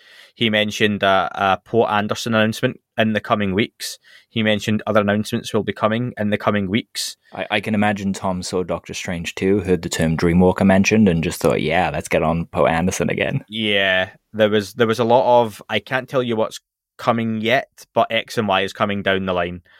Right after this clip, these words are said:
Speaker 1: Um, I got the sense that he saw that Disney's popular, Harry Potter's popular, Game of Thrones is popular. We should do that, but with our content. Absolutely. But Dan, Joe Rogan's popular. I want to do that. Cool.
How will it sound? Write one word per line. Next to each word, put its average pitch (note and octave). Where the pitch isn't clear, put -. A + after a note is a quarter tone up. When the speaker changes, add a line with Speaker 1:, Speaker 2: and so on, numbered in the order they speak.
Speaker 1:
Um, F#2
I A#2
got B2
the G2
sense G2+
that F#2
he A#2+
saw G#2
that F2+
Disney's B2+
popular, F#2+
Harry B2
Potter's G2+
popular, F2
Game C3
of B2+
Thrones G2+
is F#2
popular. F#2
We C3
should D3+
do G#2
that, F#2+
but A2+
with G2+
our G2+
content. G#2
Absolutely. A#2
But A2
Dan, G#2+
Joe B2+
Rogan's A#2
popular. A#2+
I A2
want G#2+
to A2+
do G2+
that. G2
Cool. C3+